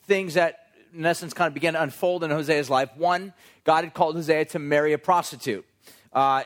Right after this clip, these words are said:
and second thing that Hosea was gonna have to endure was having children. Not that that was necessarily in and of itself bad or, uh, issue of having to endure, but the fact of the matter is, was that at least two of those children that Hosea was going to have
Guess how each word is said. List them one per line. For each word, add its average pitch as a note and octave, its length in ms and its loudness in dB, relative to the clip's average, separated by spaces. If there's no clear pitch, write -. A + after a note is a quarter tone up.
and C#3 220 -4
second A3 380 0
thing E3 340 -2
that D3+ 320 2
Hosea D#3+ 440 0
was D3 140 -6
gonna D3+ 260 0
have D3 320 2
to C#3+ 340 -2
endure D3 680 0
was D3+ 380 0
having D#3+ 240 2
children. B2 580 0
Not C3+ 140 0
that C#3 140 -2
that D#3+ 160 2
was C#3+ 320 -8
necessarily C#3 640 -2
in D#3 100 0
and D#3+ 40 2
of D3 80 0
itself D#3 560 0
bad D#3+ 360 4
or, C#3+ 360 -2
uh, C3+ 320 2
issue D#3 280 -4
of C#3 40 -8
having C#3+ 200 -2
to C3+ 80 0
endure, D3 460 0
but D3+ 300 0
the D#3+ 60 -6
fact F#3+ 300 2
of G#3 40 -10
the F#3 80 -8
matter F3 260 2
is, D#3+ 220 -2
was D3+ 160 -4
that D3+ 180 2
at E3+ 160 -2
least G#3+ 520 -4
two A#3 160 -4
of G#3+ 60 -4
those G3 200 2
children D#3+ 400 0
that D#3+ 160 2
Hosea D#3+ 340 0
was D3 160 -4
going F#3 240 -2
to F3+ 80 2
have C3 300 0